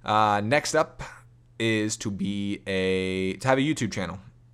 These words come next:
This is one I'm not super stoked about 'cause, eh, YouTube, there's a lot on it already. But it kinda falls in line with what I already do <laughs> in TikTok and podcasts and music.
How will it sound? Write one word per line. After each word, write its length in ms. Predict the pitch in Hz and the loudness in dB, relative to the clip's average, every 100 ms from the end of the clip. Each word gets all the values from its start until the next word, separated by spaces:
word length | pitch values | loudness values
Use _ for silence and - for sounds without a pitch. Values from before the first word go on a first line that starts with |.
| - - | -20 -4
This 220 | 165 170 | 2 4
is 180 | 180 151 | 4 0
one 200 | 143 143 | 0 2
I'm 140 | 135 131 | 2 4
not 280 | 123 - - - | 2 2 -4 -12
super 460 | - 131 139 120 - - - | -6 -4 -2 -4 -6 -20 -10
stoked 380 | - - 139 135 | -2 4 4 2
about 480 | 147 143 139 - - | 2 2 2 -4 -10
'cause, 380 | 120 95 - - _ - - - - - - - 107 | -8 -8 -10 -18 _ -20 -20 -20 -20 -20 -20 -18 -8
eh, 300 | 110 110 113 - - - - - - - - | -4 -2 -2 -8 -20 -20 -20 -20 -20 -20 -10
YouTube, 400 | 110 - 110 98 | -8 -2 -4 -2
there's 180 | 107 104 | -6 0
a 40 | |
lot 160 | 107 107 | 2 2
on 160 | 104 | 0
it 60 | 98 | -2
already. 500 | 95 98 98 98 95 - - - - - | -4 -2 -2 -4 -8 -18 -20 -20 -20 -4
But 440 | 120 117 110 - - - - - - | 2 4 2 -4 -20 -20 -20 -20 -14
it 160 | 127 | -10
kinda 240 | 120 160 135 | -2 2 2
falls 380 | 123 120 110 | 6 6 6
in 100 | 110 | 2
line 240 | 101 95 95 | 0 0 -2
with 220 | 92 - | -6 -4
what 160 | 101 92 | -2 0
I 120 | 92 | 0
already 680 | 92 95 95 92 95 95 104 - - - - 104 | 0 0 -2 -2 -2 -4 -8 -16 -20 -20 -16 -6
do 460 | 104 98 98 98 107 - - - | -2 -2 -2 -6 -12 -20 -20 -18
<laughs> 1000 | - - - - - - - - - - | -18 -18 -20 -20 -20 -20 -20 -20 -20 -16
in 180 | 92 | -12
TikTok 640 | 95 107 - 104 98 95 101 | -6 -4 -2 4 4 4 -2
and 120 | 90 | -2
podcasts 760 | 104 95 95 101 95 92 - | 0 0 0 -2 0 -2 -6
and 80 | 95 | -4
music. 480 | 95 98 95 92 | -2 -2 -2 -4